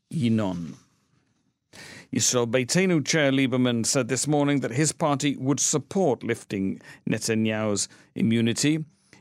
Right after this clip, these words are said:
even in this Knesset. He said, "We will support lifting the immunity the moment he submits a request. There is no choice but to form the House Committee. We're in favour of forming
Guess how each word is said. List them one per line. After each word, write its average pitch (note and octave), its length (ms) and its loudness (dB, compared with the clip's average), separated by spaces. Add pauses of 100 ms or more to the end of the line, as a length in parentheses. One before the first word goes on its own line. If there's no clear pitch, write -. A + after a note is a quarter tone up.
even F3+ 420 2
in D3 320 -2
this A#2 340 -2 (140)
Knesset. - 600 -4 (1200)
He - 100 -4
said, A2+ 300 0
"We A2+ 180 0
will B2 280 0
support E3 560 -2
lifting A#2+ 420 -2
the A2+ 80 0
immunity C3 640 2 (340)
the E3 120 2
moment C#3+ 540 2 (120)
he A#2 160 -4
submits A2 480 -2
a F2+ 80 -4
request. G2 640 -4
There F#2 160 -2
is F#2+ 120 -4
no C3+ 160 2
choice A#2+ 460 -4
but - 220 -12
to A2+ 80 -6
form A#2 240 -2
the A2+ 80 -2 (100)
House C3 160 -2
Committee. G#2 540 -4 (260)
We're G#2+ 220 0
in G#2 80 0
favour C#3 380 0
of - 120 -8
forming A#2+ 640 -2